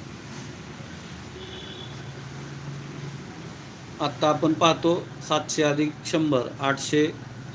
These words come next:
किलोमीटर, सातशे किलोमीटर तरी बहुतेक सध्या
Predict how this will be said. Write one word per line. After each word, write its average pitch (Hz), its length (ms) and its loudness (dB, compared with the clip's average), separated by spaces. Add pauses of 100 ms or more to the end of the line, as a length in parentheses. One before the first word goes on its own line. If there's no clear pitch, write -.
(500)
किलोमीटर, 143 420 4 (2000)
सातशे 151 540 6
किलोमीटर 143 460 4 (100)
तरी 151 260 4
बहुतेक 151 380 4 (1800)
सध्या 135 360 4